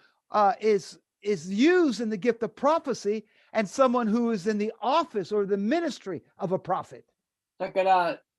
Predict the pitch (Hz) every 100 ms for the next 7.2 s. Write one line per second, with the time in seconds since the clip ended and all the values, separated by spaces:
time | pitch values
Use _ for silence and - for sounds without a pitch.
0 | _ 175 220 196 233 190 208 214 208 214
1 | 196 202 247 - 214 196 - 214 202 294
2 | 247 147 - _ _ _ 190 190 185 196
3 | 190 247 262 254 240 240 262 285 285 -
4 | 311 262 262 247 - 254 262 269 277 285
5 | 269 - 254 247 269 - 208 202 190 190
6 | 196 185 160 156 180 175 165 220 202 170
7 | 156 139